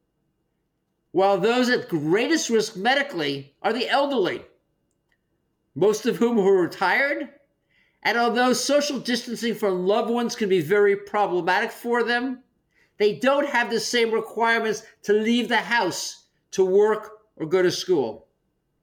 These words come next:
As a nation, we need to do what we can do to support those at higher risk and protect them until there's a vaccine,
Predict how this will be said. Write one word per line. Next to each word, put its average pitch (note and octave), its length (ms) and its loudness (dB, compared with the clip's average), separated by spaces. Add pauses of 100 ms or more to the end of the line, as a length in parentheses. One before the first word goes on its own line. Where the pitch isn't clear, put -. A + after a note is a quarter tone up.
(540)
As G#3 160 -2
a A3+ 80 2
nation, C#4+ 680 0 (380)
we G3+ 180 2
need C4 160 2
to C#4 140 0
do A#3+ 200 2
what A#3+ 180 2
we A3+ 100 0
can G3+ 200 0
do G#3 200 2
to F#3 140 -8
support B3 540 -2
those G#3 240 2
at F3+ 100 0
higher E3+ 240 0
risk B3 320 0 (380)
and D#3+ 120 -8
protect A#3 420 -4
them A3+ 100 0
until G#3 260 -2
there's F3+ 220 4
a D#3+ 80 2
vaccine, B3 840 -4